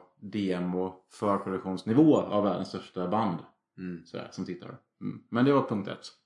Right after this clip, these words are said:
Speaker 2: Mm.
Speaker 1: Mm. Är du redo för punkt två?
Speaker 2: Jag är redo.
Speaker 1: Ja. Eh, då säger jag så här, att det näst kallaste med den här filmen, det är att, för det är ganska mycket,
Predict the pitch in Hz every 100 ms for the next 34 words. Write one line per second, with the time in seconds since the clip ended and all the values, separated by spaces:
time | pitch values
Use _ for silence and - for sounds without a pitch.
0 | - 95 110 - - 104 139 - 104 113
1 | 123 120 117 113 110 104 - 143 139 -
2 | 107 135 135 117 - - 104 151 - -
3 | _ _ _ _ _ _ _ _ _ _
4 | _ - 98 95 90 90 - - _ _
5 | 113 104 143 123 113 123 147 113 78 -
6 | _ _ _ _ - 98 - 101 110 117
7 | 139 - - _ _ _ _ _ _ 131
8 | 101 87 - 104 107 107 98 95 92 90
9 | 113 117 117 123 101 92 - _ _ _
10 | _ _ _ _ _ 127 127 120 127 135
11 | 139 139 143 - 104 98 95 92 92